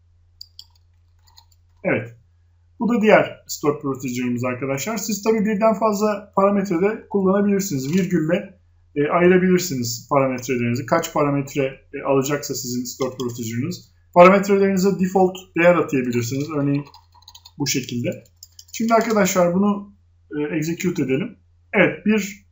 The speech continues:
e, stored procedure daha kaydettik. Refresh edelim arkadaşlar. Evet, şu anda iki tane, biri parametreli, biri parametresiz stored procedure'ımız var. Şimdi bunu da çalıştıralım arkadaşlar. Exe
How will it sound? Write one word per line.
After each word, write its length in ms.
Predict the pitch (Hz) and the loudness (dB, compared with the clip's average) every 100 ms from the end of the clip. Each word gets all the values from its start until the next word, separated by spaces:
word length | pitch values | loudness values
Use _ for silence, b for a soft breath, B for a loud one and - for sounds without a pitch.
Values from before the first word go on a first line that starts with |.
| - | -10
e, 340 | 156 147 147 | -2 0 -2
stored 320 | 143 - 180 180 | -2 0 0 2
procedure 440 | 175 185 165 160 | -4 -2 -4 -2
daha 180 | 160 160 | -2 0
kaydettik. 720 | 151 131 120 - - - _ _ _ _ - | 0 0 -2 -8 -12 -16 _ _ _ _ -4
Refresh 320 | 190 196 214 | -2 0 2
edelim 320 | 185 147 127 123 | 2 2 0 -2
arkadaşlar. 880 | 120 131 123 120 185 214 - - _ _ _ _ _ _ _ _ | -6 -6 -6 -4 -6 -8 -12 -18 _ _ _ _ _ _ _ _
Evet, 200 | 208 156 | 2 2
şu 180 | - 220 | 2 0
anda 160 | 185 214 | 2 0
iki 160 | - | -2
tane, 460 | 196 170 202 - - 175 | 2 2 2 -4 -8 -6
biri 200 | 196 - | -4 2
parametreli, 600 | 175 156 156 170 208 180 | 2 2 -2 -2 0 0
biri 180 | 196 | -2
parametresiz 920 | 185 175 165 147 147 233 - - - _ _ | 2 2 0 -4 -8 -6 -8 -10 -16 _ _
stored 440 | - - 220 196 - | -18 0 2 2 0
procedure'ımız 680 | 147 147 131 131 131 131 | -4 -4 -6 -6 -6 -6
var. 260 | 196 262 - _ _ | -6 -6 -12 _ _
Şimdi 300 | - 233 233 | -6 0 2
bunu 200 | 214 240 | 4 4
da 280 | 190 143 - | 6 4 0
çalıştıralım 640 | - 143 131 - 131 123 123 | -4 -2 -2 -4 -4 -2 -4
arkadaşlar. 640 | 123 131 127 185 247 - - - - - _ - | -4 -4 -4 -4 -6 -8 -16 -20 -20 -20 _ -4
Exe 520 | 147 135 160 208 | -4 -2 -4 -4